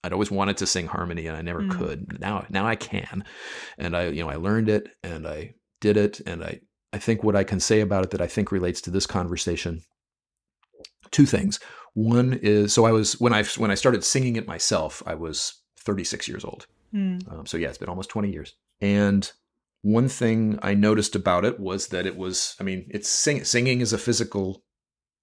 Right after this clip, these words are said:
Speaker 1: activity. You know, it was, it
Speaker 2: Mm.
Speaker 1: was, it was something that did maybe, you know, reconcile me with my body a little more
Speaker 2: Mm.
Speaker 1: than I had been before. You know, I, um, you know, there, there is, you know, it, it, it's, it's work. It's work. It's
Speaker 2: Mm.
Speaker 1: physical work.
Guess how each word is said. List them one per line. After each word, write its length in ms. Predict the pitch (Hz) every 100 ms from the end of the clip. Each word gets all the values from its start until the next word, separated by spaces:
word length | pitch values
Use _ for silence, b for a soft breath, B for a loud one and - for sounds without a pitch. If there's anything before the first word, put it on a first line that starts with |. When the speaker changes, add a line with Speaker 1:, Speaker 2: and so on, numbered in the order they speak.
| _
Speaker 1:
activity. 500 | - - 117 98 73
You 140 | 80 85
know, 280 | 80 82
it 120 | 87 92
was, 240 | 98 98
it 100 | 113
Speaker 2:
Mm. 40 |
Speaker 1:
was, 180 | 120 120 B B
it 100 | -
was 160 | 165 143
something 260 | 151 160 139
that 140 | 120
did 180 | 143 131
maybe, 480 | 98 92 92 - _
you 100 | -
know, 100 | 92 95
reconcile 500 | 98 101 95 92 90
me 140 | 90
with 160 | 87 92
my 120 | 90
body 440 | 85 87 90 85 - - -
a 60 |
little 180 | 98 101
more 320 | 95 92 92
Speaker 2:
Mm. 160 | 90 92
Speaker 1:
than 100 | 90
I 100 | 85
had 220 | 90 80
been 200 | 87 85
before. 440 | 80 - 92 76 B B B B
You 100 | -
know, 280 | 82 78 - -
I, 200 | 82 -
um, 360 | 87 82 82 73 _ _ _ -
you 100 | -
know, 80 | 78
there, 240 | 90 85 -
there 160 | 92
is, 340 | 90 85 - - _ _ _ _ _ -
you 120 | 90
know, 100 | -
it, 140 | - -
it, 180 | 95 - -
it's, 500 | - - - - _ _
it's 180 | - -
work. 520 | 101 101 113 - - - _ _ _
It's 160 | 92 98
work. 440 | 98 95 - - b b b -
It's 180 | 202 196
Speaker 2:
Mm. 60 |
Speaker 1:
physical 340 | 123 127 127 113
work. 320 | 95 92